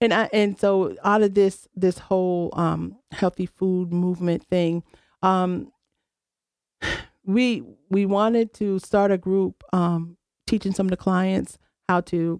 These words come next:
cook healthy foods and what they taste like, because a lot of people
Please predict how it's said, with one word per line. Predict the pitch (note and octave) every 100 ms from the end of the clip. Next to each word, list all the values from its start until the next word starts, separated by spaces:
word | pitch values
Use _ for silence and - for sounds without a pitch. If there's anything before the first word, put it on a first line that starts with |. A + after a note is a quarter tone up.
| _
cook | - E3+
healthy | - D#3+ E3
foods | - D#3 D#3+ -
and | D3 D#3 - _ _ -
what | A#3+ C4
they | F3+
taste | - F3 F3+ -
like, | A1+ -
because | D3+ F3 D#3
a |
lot | E3
of | E3
people | F#3+ E3+ D#3+ -